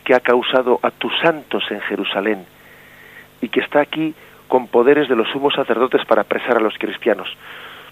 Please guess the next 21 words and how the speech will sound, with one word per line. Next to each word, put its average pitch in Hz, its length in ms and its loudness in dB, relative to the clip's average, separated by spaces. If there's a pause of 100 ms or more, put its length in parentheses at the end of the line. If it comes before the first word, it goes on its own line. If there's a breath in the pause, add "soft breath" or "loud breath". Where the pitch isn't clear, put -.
(300 loud breath)
Bueno, 131 180 0
lo, 107 280 0 (120)
lo 110 140 -2
curioso 123 560 -2 (800)
de 113 120 -4
este - 180 -6
pasaje 127 520 -2 (420 loud breath)
es 123 160 -2
que - 240 -2 (280)
dice, 120 680 0
para 104 180 4
hablar 123 340 2 (460 loud breath)
a 117 80 4
los 107 160 -4
miembros 123 500 2
de 110 120 0
la 101 100 2
iglesia 110 320 -2
de 104 80 -4
Jerusalén, 127 480 0
que, 107 240 0